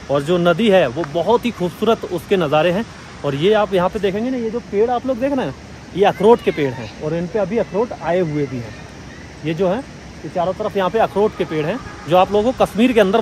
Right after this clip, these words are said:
बहुत ज़्यादा देखने को मिलेंगे, यानी कश्मीर के अंदर आप लोगों को, अ, अखरोट बहुत ज़्यादा देखने को मिलते हैं। और मेरे सामने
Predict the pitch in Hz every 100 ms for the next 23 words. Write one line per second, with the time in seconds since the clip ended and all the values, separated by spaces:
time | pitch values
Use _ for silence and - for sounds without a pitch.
0 | 175 180 214 180 170 160 147 156 143 143
1 | 143 160 208 226 185 220 254 226 226 196
2 | 202 190 226 277 - - - - 156 156
3 | - - 156 208 247 190 208 190 202 185
4 | 175 170 170 160 135 147 135 131 - -
5 | - - - 151 165 190 214 - 202 214
6 | 226